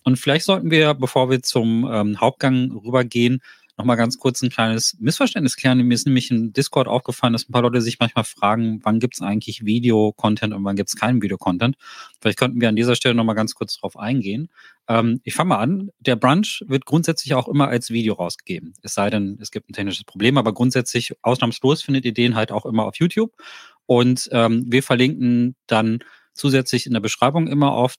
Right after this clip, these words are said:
äh, diesen, äh, YouTube-Beitrag. Und ihr könnt davon sicher sein, wenn ihr jetzt das, ähm, in Sankt Moin im Abo habt, ähm, den Channel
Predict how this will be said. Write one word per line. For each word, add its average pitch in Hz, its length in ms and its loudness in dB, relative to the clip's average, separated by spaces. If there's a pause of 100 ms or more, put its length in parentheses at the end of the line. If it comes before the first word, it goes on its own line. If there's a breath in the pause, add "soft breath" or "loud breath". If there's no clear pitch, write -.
(140)
äh, 117 240 -2
diesen, 104 720 -4
äh, 107 140 -8
YouTube-Beitrag. 131 800 0 (360 loud breath)
Und 113 320 2
ihr 117 100 -6
könnt 120 220 2
davon 120 260 0
sicher 123 220 0
sein, 113 200 0
wenn 107 120 0
ihr 107 80 0
jetzt - 340 -4
das, 95 260 -6
ähm, 92 400 -4
in 107 80 -4
Sankt 107 160 0
Moin 110 180 2
im 107 100 0
Abo 131 240 2
habt, - 260 -2
ähm, 117 580 0
den 110 140 -2
Channel 113 400 0